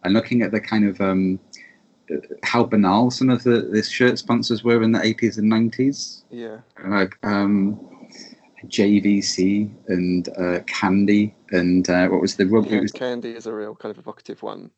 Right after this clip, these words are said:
Speaker 2: but was it a,
Speaker 1: Yeah.
Speaker 2: a paint company or something?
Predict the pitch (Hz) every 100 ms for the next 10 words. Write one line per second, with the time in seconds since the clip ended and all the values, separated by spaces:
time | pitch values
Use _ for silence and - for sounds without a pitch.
0 | _ - - _ _ _ 107 170 - -
1 | 160 160 196 170 - - - - - -
2 | -